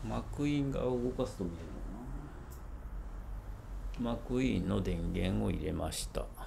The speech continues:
あ、デバイスコンソール出ましたね。今、二十四か二十五が出ていると。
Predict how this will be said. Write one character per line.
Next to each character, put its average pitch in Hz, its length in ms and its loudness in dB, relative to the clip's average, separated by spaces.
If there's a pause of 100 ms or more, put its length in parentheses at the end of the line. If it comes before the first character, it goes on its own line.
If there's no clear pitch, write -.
(260)
あ、 87 100 4
デ 95 140 4
バ 107 120 4
イ 104 40 0
ス - 80 -4
コ 107 100 2
ン 101 80 4
ソ 101 120 2
ー - 20 4
ル - 120 0
出 87 80 0
ま 90 160 6
し - 100 -2
た - 120 -2
ね。 - 240 -6 (2500)
今、 131 360 6
二 147 240 10
十 87 400 6
四 98 300 8
か 87 200 2
二 104 160 6
十 92 300 0
五 92 140 6
が 82 140 6
出 85 140 2
て - 180 -4
い - 140 -2
る - 180 0
と。 - 140 0